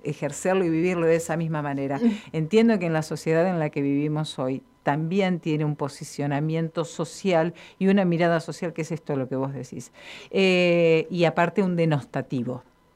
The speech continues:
Speaker 2: Do-, no, tal cual.
Speaker 1: Aparte un denostativo,
Speaker 2: Sí, tal
Speaker 1: porque en
Speaker 2: cual.
Speaker 1: todos los ámbitos, cuando es, eh, cuando se trata de él, porque es puto, cuando se trata de él, ella es,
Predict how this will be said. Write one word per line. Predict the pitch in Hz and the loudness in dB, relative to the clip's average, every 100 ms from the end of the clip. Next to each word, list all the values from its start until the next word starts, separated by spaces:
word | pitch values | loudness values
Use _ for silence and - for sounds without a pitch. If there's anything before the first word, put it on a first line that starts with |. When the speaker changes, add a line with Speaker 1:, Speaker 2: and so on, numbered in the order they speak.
| _ _ | _ _
Speaker 2:
Do-, | 196 196 - | -4 -4 2
no, | 208 180 185 - | 4 4 2 -4
tal | 190 180 | -2 0
cual. | 175 156 147 _ _ - | 0 -2 -4 _ _ -4
Speaker 1:
Aparte | 151 - 165 165 | -2 4 2 4
un | 175 | 2
denostativo, | 165 156 139 - 127 - 120 113 113 | 2 2 0 -2 -4 -4 -6 -6 -8
Speaker 2:
Sí, | - 196 | -6 0
tal | 156 | 0
Speaker 1:
porque | 180 160 | 4 4
en | 156 | 4
Speaker 2:
cual. | 151 | 6
Speaker 1:
todos | 202 202 208 208 - | 6 8 6 4 -2
los | 147 143 143 - | -2 0 -2 -4
ámbitos, | - 147 131 135 127 131 127 | 0 0 2 -2 -4 -6 -6
cuando | - 147 139 143 143 143 143 | -2 0 2 0 2 2 2
es, | 151 170 165 160 - | 2 0 -2 -4 -8
eh, | 135 135 139 135 - - - | -4 -2 -2 -4 -10 -20 -4
cuando | 151 143 | -2 -2
se | 160 | -6
trata | 147 165 165 147 | 0 0 2 0
de | 147 151 185 | 2 2 4
él, | 202 190 | 4 2
porque | 156 147 175 156 | 0 -2 -2 -4
es | - | -8
puto, | _ 135 123 127 127 - - - | _ -10 -8 -10 -10 -18 -20 -4
cuando | 147 139 | 0 0
se | 131 147 | -2 -2
trata | 151 156 151 | -2 2 2
de | 170 180 | 4 4
él, | 185 160 | 4 2
ella | 165 170 185 | 0 0 -4
es, | 151 | -6